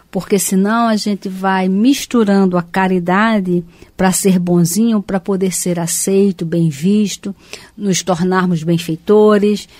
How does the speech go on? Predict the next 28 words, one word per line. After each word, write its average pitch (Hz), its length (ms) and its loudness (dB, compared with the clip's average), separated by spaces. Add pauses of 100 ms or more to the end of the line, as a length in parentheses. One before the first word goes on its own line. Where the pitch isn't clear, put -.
(120)
né? 196 140 -4
Ah, 247 240 0
eu, 226 160 -2
eu 202 120 -4
vou 226 200 -4
lá 233 280 0
e, 233 80 -4
poxa, 247 480 -4 (280)
é - 40 -10
tão 262 320 -2
bom. 247 540 2 (540)
Mas 254 160 -2
é 285 60 2
bom 339 180 2
por 359 260 -2
quê? 220 260 2
Ah, 240 320 0
porque 302 180 -2
lá 277 120 2
eu 294 80 2
faço 277 320 -4
tudo, 208 500 0 (160)
lá 233 200 -2
eu 269 100 2
chego, 254 380 0
me 254 160 2
dão 262 180 2
tudo. 196 560 2